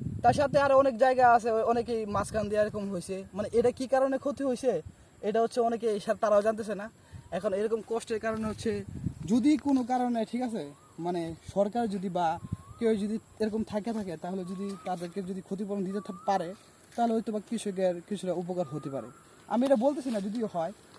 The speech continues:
এই যে দেখেন এখানে আর, এই যে দেখেন, এই দেখেন এই বেগুনটা, এই যে দেখেন, দেখছেন? এই দাঁড়ান, এই বেগুনটা নষ্ট হয়ে গেছে,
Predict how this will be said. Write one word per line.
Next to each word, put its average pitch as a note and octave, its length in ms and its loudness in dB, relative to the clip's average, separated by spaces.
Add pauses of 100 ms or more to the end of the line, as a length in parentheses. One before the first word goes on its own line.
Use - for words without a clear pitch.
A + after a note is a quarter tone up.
(140)
এই A#3+ 80 0
যে C4+ 120 -2
দেখেন C4+ 160 -2 (100)
এখানে B3 280 -4
আর, A3+ 80 -2 (560)
এই A3 80 -4
যে A3 100 -6
দেখেন, A3 180 -6 (1400)
এই A#3+ 140 10
দেখেন G#3+ 180 0 (180)
এই A#3 80 2 (140)
বেগুনটা, G#3+ 380 0 (1500)
এই A3 100 2
যে A3 100 -4
দেখেন, G#3 200 -2
দেখছেন? A3 240 -2 (1000)
এই G#3+ 60 -8 (180)
দাঁড়ান, F3 240 -2 (1400)
এই G#3 80 2
বেগুনটা A#3 280 0
নষ্ট A3 180 0
হয়ে E3 120 0
গেছে, D3 120 -8